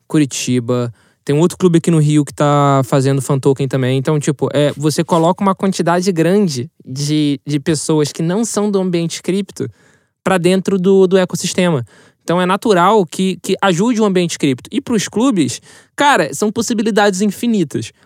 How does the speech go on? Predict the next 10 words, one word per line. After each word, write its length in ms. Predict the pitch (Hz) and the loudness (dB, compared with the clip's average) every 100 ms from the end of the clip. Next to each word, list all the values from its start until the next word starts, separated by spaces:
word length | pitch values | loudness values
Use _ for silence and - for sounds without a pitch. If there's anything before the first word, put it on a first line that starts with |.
| _ _ _ _ | _ _ _ _
Se, 200 | - 190 | -2 0
quando 200 | 233 269 | 2 2
me 100 | 285 | 2
perguntam 580 | 277 233 254 254 220 190 | 4 2 2 2 4 4
hoje 260 | 151 143 135 - | 4 0 -6 -2
como 180 | 233 | -2
eu 60 | 277 | 0
imagino 360 | 262 196 214 226 | -2 0 0 0
o 280 | 214 185 190 | 0 0 0
Bitcoin 680 | 180 - - 170 147 127 | -2 -6 -4 -2 -2 -4